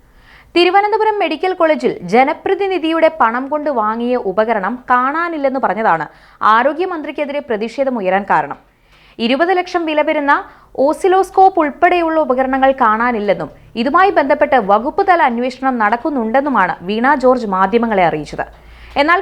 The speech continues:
കാണാതായ ഉപകരണ ഭാഗം ഡോക്ടർ ഹാരിസ് കൈകാര്യം ചെയ്തിരുന്ന വകുപ്പിലേതാണോ എന്ന ചോദ്യത്തിന് അത് അന്വേഷണ റിപ്പോർട്ടിൽ പറയുമെന്നാണ്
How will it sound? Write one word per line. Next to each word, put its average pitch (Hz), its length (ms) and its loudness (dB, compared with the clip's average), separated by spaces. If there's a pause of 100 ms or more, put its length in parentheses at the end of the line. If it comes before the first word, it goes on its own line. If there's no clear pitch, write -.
(100)
കാണാതായ 320 560 0
ഉപകരണ 294 300 -2 (140)
ഭാഗം 233 320 0
ഡോക്ടർ 202 260 -2 (100)
ഹാരിസ് 214 440 -4
കൈകാര്യം 240 520 -2
ചെയ്തിരുന്ന 247 320 -2 (100)
വകുപ്പിലേതാണോ 214 760 0 (120)
എന്ന 233 120 -6 (120)
ചോദ്യത്തിന് 180 420 -6 (400)
അത് 240 100 2 (140)
അന്വേഷണ 240 340 -6 (120)
റിപ്പോർട്ടിൽ 277 300 -2 (100)
പറയുമെന്നാണ് 208 560 -2